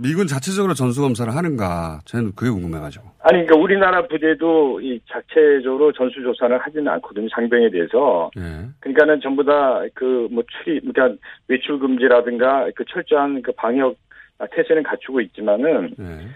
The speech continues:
Speaker 2: 그 평택만 하더라도 지금 험프리에 이제 주한미군 가족까지 포함한 사만 명 있고요.
Speaker 1: 예.
Speaker 2: 사만 명 가까이 있고 그다음에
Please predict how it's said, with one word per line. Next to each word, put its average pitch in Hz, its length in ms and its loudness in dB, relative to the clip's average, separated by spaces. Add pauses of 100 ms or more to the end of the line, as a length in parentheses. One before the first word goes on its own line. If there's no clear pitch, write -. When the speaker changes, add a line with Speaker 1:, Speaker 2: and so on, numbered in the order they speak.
(220)
Speaker 2:
그 135 240 4 (240)
평택만 220 480 4
하더라도 170 480 0
지금 170 180 -2
험프리에 151 680 4
이제 123 200 -6
주한미군 139 440 -2
가족까지 123 540 -2
포함한 127 380 -2
사만 127 380 0
명 113 260 -4 (140)
있고요. 95 680 -4
Speaker 1:
예. - 40 -12
Speaker 2:
사만 220 240 -4
명 226 120 0
가까이 110 380 -2
있고 - 180 -2
그다음에 127 400 4